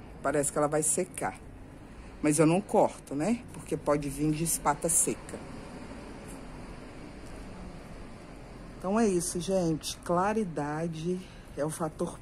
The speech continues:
principal para suas orquídeas enraizarem, soltarem brotos novos, florescerem.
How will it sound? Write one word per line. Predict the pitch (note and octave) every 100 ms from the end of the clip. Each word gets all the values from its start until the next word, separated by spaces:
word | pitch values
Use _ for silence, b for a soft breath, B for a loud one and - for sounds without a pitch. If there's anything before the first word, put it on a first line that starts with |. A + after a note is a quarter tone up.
| -
principal | G#3 C4 C4 B3+ - - C#3+ C#3 D3+ E3+ -
para | D#3+
suas | - F#3 G#3 G3
orquídeas | F#3 E3+ - D#3 C3 C#3 B2+ - - - - - - - - -
enraizarem, | C#3+ C#3+ C#3+ C3 - C#3+ D#3+ F3 E3+ E3 E3+ E3 - - - -
soltarem | - D3+ C#3+ D#3 D3 C#3+ C#3
brotos | C#3 C#3 - B2+
novos, | C3 B2+ C3+ D3+ D#3 D3 D3+ D3+ - -
florescerem. | D3 D3 C#3+ C3 - - C3 C#3 D3 D#3 D#3 D#3+